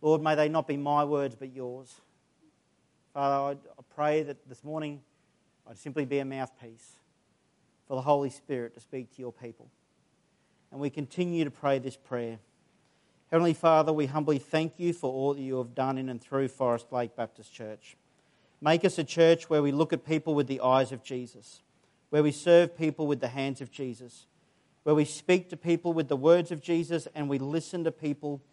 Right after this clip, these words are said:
with the heart of Jesus to show them that every person is important to God. We desire to see a great tide of multiplication, of more disciples in your kingdom,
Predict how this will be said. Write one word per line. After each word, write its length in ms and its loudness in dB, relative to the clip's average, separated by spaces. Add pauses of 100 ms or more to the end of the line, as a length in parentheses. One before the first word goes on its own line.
(340)
with 140 -4
the 80 -2
heart 340 4
of 140 -2
Jesus 420 -8
to 140 -18
show 340 2
them 180 0
that 240 -2
every 340 0
person 600 -4
is 100 -16
important 500 -8
to 60 -12
God. 300 -8 (1200)
We 120 2
desire 380 6
to 60 -2
see 240 2
a 60 2
great 360 2
tide 400 4
of 80 -6
multiplication, 920 -2 (460)
of 140 -2
more 180 4
disciples 600 2
in 160 -8
your 160 0
kingdom, 540 -2